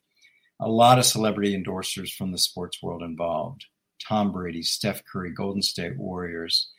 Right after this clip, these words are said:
Miami Heat Arena, Super Bowl ad, Naomi Osaka,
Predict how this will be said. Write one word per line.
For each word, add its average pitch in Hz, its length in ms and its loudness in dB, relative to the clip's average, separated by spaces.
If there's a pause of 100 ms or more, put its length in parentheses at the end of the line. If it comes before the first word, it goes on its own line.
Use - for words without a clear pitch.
(260)
Miami 101 520 2
Heat 101 400 -2
Arena, 92 640 -2
Super - 480 0
Bowl 101 540 0
ad, 98 500 0
Naomi 107 420 2
Osaka, 98 720 0